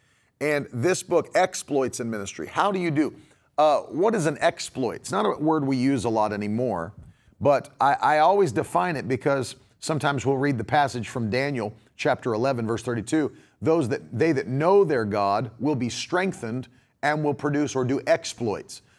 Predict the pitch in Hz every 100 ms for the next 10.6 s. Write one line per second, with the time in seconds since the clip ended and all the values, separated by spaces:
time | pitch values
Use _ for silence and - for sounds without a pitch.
0 | _ 185 208 151 147 175 - - 85 -
1 | - 143 170 156 113 - - _ 143 185
2 | - - 143 123 120 120 156 175 131 151
3 | 143 139 160 196 185 175 190 - - 131
4 | - 160 127 90 - _ _ _ _ _
5 | _ _ _ _ _ - 156 156 165 180
6 | 196 196 190 185 - - 139 - 175 113
7 | 98 - _ - - 233 202 220 175 -
8 | - 196 - 98 101 - - _ - 160
9 | - 123 160 196 196 - - _ - 160
10 | 135 117 92 92 69